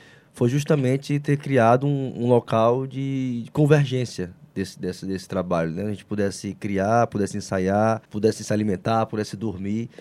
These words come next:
Então, a Casa de Teatro em Itapipoca, né, que é o nosso espaço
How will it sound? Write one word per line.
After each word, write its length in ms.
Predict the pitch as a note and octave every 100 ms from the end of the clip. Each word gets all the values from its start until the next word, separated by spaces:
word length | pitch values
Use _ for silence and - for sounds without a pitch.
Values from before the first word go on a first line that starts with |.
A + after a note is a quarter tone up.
| - _
Então, 240 | - - C3+
a 80 | C3
Casa 260 | - C#3
de 120 | C3+
Teatro 640 | - A#2+ A2+ B2+ - F#2+ - -
em 100 | G2+
Itapipoca, 640 | G2 F#2+ F#2+ G#2+ A#2+ G#2
né, 120 | G2+ G#2
que 80 |
é 40 | F#2+
o 40 |
nosso 240 | G2 F2+ F#2
espaço 520 | - G2 F#2+ -